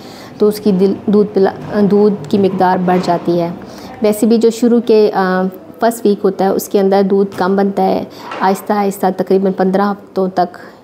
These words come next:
दूध maximum बनना शुरू हो जाता है कि एक दिन में तकरीबन एट हंड्रेड एम एल तक दूध बनता है,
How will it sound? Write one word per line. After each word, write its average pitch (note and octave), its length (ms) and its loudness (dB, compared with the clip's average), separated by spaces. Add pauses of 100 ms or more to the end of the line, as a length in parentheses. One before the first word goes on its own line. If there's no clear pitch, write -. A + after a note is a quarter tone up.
(1200)
दूध G#3 200 4
maximum G#3 440 0
बनना F#3 240 0
शुरू F#3+ 200 0
हो F#3 60 2
जाता F#3+ 240 0
है - 20 0
कि F#3+ 180 0 (200)
एक A3+ 280 4
दिन F#3+ 180 0
में F#3+ 160 0
तकरीबन F#3+ 520 0
एट G#3 320 2
हंड्रेड F#3+ 260 0
एम F#3 200 0
एल F#3 80 2
तक G3 120 0
दूध F#3 300 0
बनता F3 340 0
है, F#3+ 280 -2